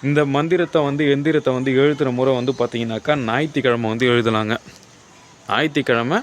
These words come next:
எழுதலாம், வேலை செய்யும். அதிகபட்சமா வந்து பார்த்தீங்கன்னாக்கா, இருபத்தி ஒரு நாள்ல வந்து நீங்க வந்து உங்களுக்கு நடக்கிற விஷயத்தை வந்து நீங்க வந்து கண்கூடா வந்து பார்க்கலாம். அதுதாங்க வந்து இந்த போஜ் பத்ராவோட மகிமை.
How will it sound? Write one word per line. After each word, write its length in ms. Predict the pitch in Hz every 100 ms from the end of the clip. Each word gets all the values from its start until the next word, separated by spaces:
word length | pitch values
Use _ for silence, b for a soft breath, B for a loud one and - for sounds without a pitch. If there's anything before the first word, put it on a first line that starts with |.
| - -
எழுதலாம், 440 | 110 123 113 113 - - B B B -
வேலை 200 | 117 131
செய்யும். 300 | 120 117 117 - - B B -
அதிகபட்சமா 680 | 113 151 151 139 - 143 156
வந்து 160 | 131 135
பார்த்தீங்கன்னாக்கா, 480 | 123 123 117 117
இருபத்தி 440 | 147 135 139 151 127
ஒரு 160 | 120
நாள்ல 280 | 120 135 127
வந்து 340 | 117 127 180 - -
நீங்க 240 | 120 120
வந்து 320 | 120 117 127 160
உங்களுக்கு 300 | 135 120 110
நடக்கிற 400 | 113 131 139 123
விஷயத்தை 360 | 117 131 123
வந்து 180 | 117 135
நீங்க 160 | 131 117
வந்து 180 | 117 127
கண்கூடா 420 | 120 131 127 131
வந்து 180 | 123 117
பார்க்கலாம். 380 | 110 107 101 - - B B B B 110
அதுதாங்க 460 | 123 131 143 151
வந்து 160 | 113 131
இந்த 160 | 135 113
போஜ் 260 | 139 131
பத்ராவோட 400 | 120 117 113 117
மகிமை. 380 | 117 110 110